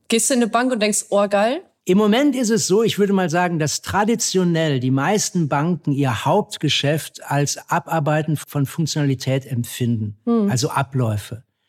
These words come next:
Speaker 2: Und deshalb machen die meisten Leute Online-Banking, weil die Abläufe kann ich online viel, viel geiler machen.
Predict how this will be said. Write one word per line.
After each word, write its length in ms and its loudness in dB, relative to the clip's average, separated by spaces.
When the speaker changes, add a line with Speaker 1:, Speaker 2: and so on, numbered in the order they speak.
Speaker 2:
Und 200 0
deshalb 400 2
machen 280 2
die 60 2
meisten 360 0
Leute 260 -2
Online-Banking, 920 -2
weil 120 -2
die 140 0
Abläufe 840 0
kann 220 0
ich 120 -4
online 380 2
viel, 260 -2
viel 200 -2
geiler 340 -2
machen. 360 -8